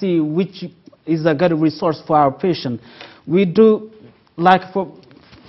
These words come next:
for my side, for example, when I'm working with one patient, what I'm trying to do is like a,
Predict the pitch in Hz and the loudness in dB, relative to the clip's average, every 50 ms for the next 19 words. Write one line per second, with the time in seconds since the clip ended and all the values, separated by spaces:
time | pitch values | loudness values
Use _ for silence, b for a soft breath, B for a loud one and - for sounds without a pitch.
0 | - - - - 180 196 226 254 254 233 - - 175 147 135 131 131 131 170 160 | -20 -20 -12 -6 -2 0 2 2 2 0 -2 0 0 0 0 0 -4 -2 0 0
1 | 156 147 127 175 180 190 - - 139 135 135 - - - _ _ _ _ _ _ | 0 0 0 -2 -4 -4 -4 -4 -6 -6 -8 -10 -16 -20 _ _ _ _ _ _
2 | _ b b b b b b b b b b _ - - 156 175 180 190 190 185 | _ b b b b b b b b b b _ -4 0 2 4 4 4 2 2
3 | 180 175 175 175 175 170 160 160 196 220 208 208 196 175 160 175 160 156 147 143 | 2 2 2 2 2 2 2 2 2 0 0 -2 -4 -6 -2 0 2 2 2 2
4 | 139 - 147 135 - - 127 117 131 151 170 196 202 196 190 175 180 - 208 196 | 0 0 -2 -2 -4 -6 -10 -6 -4 -2 -2 -2 -2 -2 -4 -6 -6 -4 -4 -4
5 | 190 - - 180 156 143 180 170 156 127 160 151 151 160 156 147 143 - 135 104 | -4 -4 -6 -6 -4 -2 0 0 0 -2 -4 -4 -2 0 0 0 -2 -4 -8 -10